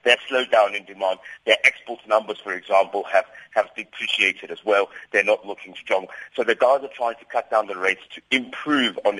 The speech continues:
export numbers, uh, so that they can stabilize the economy. I hope it works.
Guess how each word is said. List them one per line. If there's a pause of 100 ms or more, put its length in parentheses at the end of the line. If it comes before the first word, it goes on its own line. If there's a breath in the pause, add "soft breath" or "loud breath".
export
numbers, (340 loud breath)
uh,
so
that
they
can
stabilize
the
economy. (100)
I
hope
it
works.